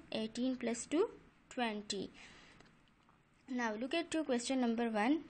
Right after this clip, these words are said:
Count in twos and fill in the missing numbers. Here are some, uh, mm, gi-, some numbers given.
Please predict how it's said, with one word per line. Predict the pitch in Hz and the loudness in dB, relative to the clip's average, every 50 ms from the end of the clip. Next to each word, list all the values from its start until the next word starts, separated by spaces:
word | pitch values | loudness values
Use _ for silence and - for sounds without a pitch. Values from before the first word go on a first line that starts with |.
| - - - | -14 -12 -2
Count | - 262 269 294 330 339 349 | 2 2 4 4 2 2 2
in | 359 359 359 349 | 2 0 0 0
twos | - 262 262 269 254 240 | 0 -2 -2 0 0 0
and | 233 214 220 240 | 0 0 0 0
fill | - 285 294 277 | 2 2 4 4
in | 302 302 285 226 | 6 6 6 4
the | 208 | 4
missing | 208 220 233 240 - 240 240 233 226 | 2 2 2 2 2 2 2 4 4
numbers. | 214 208 196 196 202 190 185 - - - - - - - - - - - - - - - - - - _ - | 2 2 2 2 2 2 2 2 0 -4 -10 -14 -14 -14 -14 -14 -16 -18 -18 -20 -20 -20 -20 -20 -20 _ -6
Here | - 302 320 349 349 330 | -2 0 2 4 4 6
are | 302 294 285 | 6 6 6
some, | 285 294 302 302 302 294 294 285 269 - - | 4 4 4 4 6 6 6 4 2 2 0
uh, | - 226 226 226 226 220 220 220 214 220 - - - - - - - - - - - - - - - - 240 233 240 | 2 2 2 4 2 2 2 2 0 0 -2 -4 -6 -14 -20 -20 -20 -20 -20 -20 -20 -20 -20 -20 -20 -18 -12 -8 -4
mm, | 233 233 233 233 233 226 233 226 233 233 226 - | -2 0 0 0 0 0 0 0 0 -2 -2 -2
gi-, | - 240 240 240 233 226 - - | 0 2 2 2 2 0 -2 -6
some | - - - 262 254 247 240 | -8 -2 2 4 6 6 6
numbers | 240 247 269 269 330 330 320 - | 6 6 8 8 8 8 6 4
given. | - 294 294 294 302 311 311 | 4 6 6 6 6 6 4